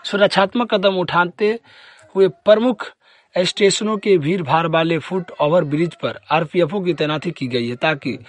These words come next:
फुट ओवर ब्रिजों पर अनावश्यक भीड़ भाड़ न हो और यात्रियों के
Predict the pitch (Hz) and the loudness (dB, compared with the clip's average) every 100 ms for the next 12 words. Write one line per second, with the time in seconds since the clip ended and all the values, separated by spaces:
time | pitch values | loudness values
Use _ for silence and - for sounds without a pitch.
0 | - - - 214 196 165 175 160 170 180 | -20 -16 -6 -2 2 4 4 2 0 0
1 | 190 180 135 - 151 180 165 170 160 208 | -2 0 -2 -2 0 2 2 0 -4 -4
2 | 160 135 165 160 160 143 139 113 113 - | -4 -4 -2 -2 0 -2 -4 -4 -10 -14
3 | - _ - - 151 170 180 156 180 185 | -20 _ -20 -4 2 4 4 4 0 0
4 | 180 143 | 0 -2